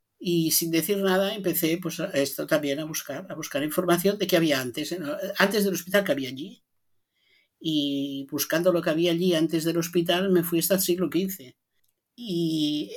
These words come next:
he hecho un libro sobre la evolución de los cuidados de enfermería. Eh, conseguí entrevistar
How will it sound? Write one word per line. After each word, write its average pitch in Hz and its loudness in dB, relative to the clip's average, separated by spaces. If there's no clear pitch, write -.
he 160 4
hecho 156 0
un 170 4
libro 196 -2
sobre 175 2
la 151 2
evolución 135 -4
de 147 -6
los 143 -6
cuidados 147 0
de 143 -4
enfermería. 160 0
Eh, 143 -6
conseguí 151 0
entrevistar 147 -4